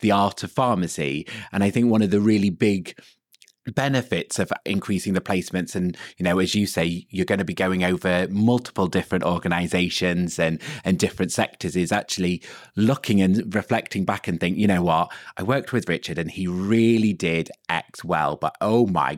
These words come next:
God, I'd never do what he did in that situation."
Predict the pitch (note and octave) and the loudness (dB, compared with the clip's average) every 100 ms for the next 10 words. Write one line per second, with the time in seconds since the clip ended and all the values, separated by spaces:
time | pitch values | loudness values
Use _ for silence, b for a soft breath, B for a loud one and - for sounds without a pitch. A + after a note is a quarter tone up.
0 | - F2 D2+ C#2+ - F2 E2+ E2 E2+ D#2+ | 0 0 2 -2 -2 -2 0 -2 -4 -4
1 | D#2 D2 D#2+ D2+ D2+ F#2+ B B F2+ F#2 | -2 -2 -4 -4 -6 -8 B B -2 2
2 | F#2 F2 - - D2 - E2 D2+ D2+ D#2 | 2 0 -6 -10 -10 -6 -4 -4 -4 -6
3 | C#2+ | -6